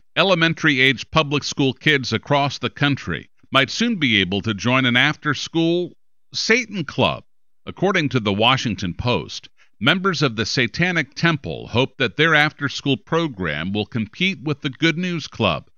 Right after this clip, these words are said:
a Christian program that is allowed. Satan Temple chapter leaders from New York,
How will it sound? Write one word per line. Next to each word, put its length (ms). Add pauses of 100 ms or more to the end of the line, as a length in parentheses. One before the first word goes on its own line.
(100)
a 140
Christian 380
program 680
that 200
is 240
allowed. 480 (320)
Satan 360
Temple 400
chapter 480
leaders 400
from 180
New 80
York, 400